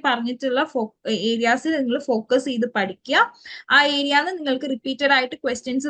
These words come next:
വരുന്നോണ്ട് തന്നെ ഇനിയും നമുക്ക് അതിൽ നിന്ന് ക്വസ്റ്റ്യൻസ് പ്രെഡിക്റ്റ് ചെയ്യാമെന്നാണ്. Understand key themes and character. ഏതൊരു നോവലിന്റെ കീ, മെയിൻ തീംസും അതുപോലെ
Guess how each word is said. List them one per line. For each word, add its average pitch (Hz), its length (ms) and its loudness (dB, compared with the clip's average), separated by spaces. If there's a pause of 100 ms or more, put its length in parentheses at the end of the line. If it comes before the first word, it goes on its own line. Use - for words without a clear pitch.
വരുന്നോണ്ട് 247 460 0
തന്നെ 220 300 0 (200)
ഇനിയും 285 380 -4
നമുക്ക് 247 340 -2
അതിൽ 240 240 4
നിന്ന് 262 240 -8
ക്വസ്റ്റ്യൻസ് 226 580 -2
പ്രെഡിക്റ്റ് 240 500 -2
ചെയ്യാമെന്നാണ്. 208 760 2 (800)
Understand 302 640 0
key 302 160 2 (120)
themes 277 260 0
and 294 180 -4
character. 220 440 0 (120)
ഏതൊരു 254 380 -2
നോവലിന്റെ 262 440 0 (120)
കീ, 262 120 -4 (600)
മെയിൻ 254 180 4 (100)
തീംസും 262 500 0
അതുപോലെ 247 320 2